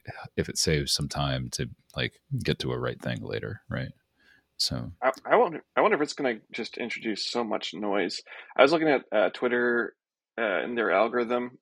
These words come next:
Speaker 2: and I looked at all the pull requests, and I was like, "Oh my God, this pull request that just, like, changes a whole bunch of typos." I'm like, "How do you know that's not gonna result, like, result in some sort of, like, asynchronous problem where something's referring to some old cache version of the code?" Like, God, the quality of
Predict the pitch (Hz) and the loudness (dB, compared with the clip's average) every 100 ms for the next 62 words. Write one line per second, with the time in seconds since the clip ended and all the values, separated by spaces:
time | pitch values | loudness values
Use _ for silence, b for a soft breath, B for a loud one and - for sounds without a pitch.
0 | _ - 117 113 117 127 139 123 - 120 | _ -4 -2 2 2 2 4 2 2 0
1 | 123 143 135 - 117 107 113 104 - - | 0 0 -2 -2 -6 2 2 2 0 -18
2 | b b b b _ _ _ 117 107 107 | b b b b _ _ _ -4 -4 2
3 | 113 110 104 - 135 123 123 - 110 - | 4 4 2 0 2 4 0 -4 -8 -4
4 | 110 - 131 131 139 135 143 139 139 - | -4 -2 -4 -2 -2 0 2 2 0 2
5 | 156 165 110 107 117 120 170 262 285 262 | 2 2 0 0 -4 -2 0 0 2 2
6 | 247 233 220 180 - 127 127 135 139 _ | 2 0 0 -4 -6 -4 0 2 0 _
7 | - 123 127 120 131 123 131 135 139 123 | 2 2 0 0 0 0 -8 -6 -4 -4
8 | 113 104 - 127 - - 131 117 - 120 | -2 -4 -4 -6 -6 -6 -6 -6 -2 2
9 | 120 123 123 120 B B B B - 120 | 4 2 -2 -6 B B B B -2 4
10 | 117 120 120 143 151 131 139 143 135 135 | 6 4 2 -2 -2 -2 0 0 0 0
11 | 143 131 123 131 131 127 120 - 117 123 | -2 0 2 2 2 4 4 2 -2 -2
12 | 123 120 - - 120 - - - - B | -2 -8 -8 -10 -10 -10 -8 -8 -10 B
13 | B - - 180 - 147 156 165 156 139 | B -14 2 2 6 8 8 6 4 0